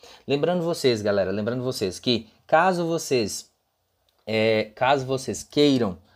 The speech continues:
é, é, ver o material, vocês não estejam com o material, só vocês pegarem no link na descrição, tudo bem? O link na descrição aí tem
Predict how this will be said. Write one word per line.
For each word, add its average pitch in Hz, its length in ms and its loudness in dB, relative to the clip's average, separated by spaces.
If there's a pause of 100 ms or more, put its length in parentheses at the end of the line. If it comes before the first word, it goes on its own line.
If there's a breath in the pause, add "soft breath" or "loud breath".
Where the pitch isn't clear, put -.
(160 soft breath)
é, 101 340 0
é, 95 300 -4
ver 101 240 -6
o 104 60 -4
material, 104 440 -2
vocês - 140 -10
não 104 80 -6
estejam 101 280 -10
com - 60 -20
o 110 40 -6
material, 120 280 -2
só 143 120 -10
vocês 156 160 -10
pegarem 139 420 -4
no 143 100 -6
link 131 300 -8
na 135 140 -6
descrição, 131 540 -6 (140)
tudo 85 140 -14
bem? 135 220 -2 (300 soft breath)
O 95 80 -8
link 101 240 -8
na 104 80 -8
descrição 101 460 -8
aí 98 160 -2
tem 110 380 -8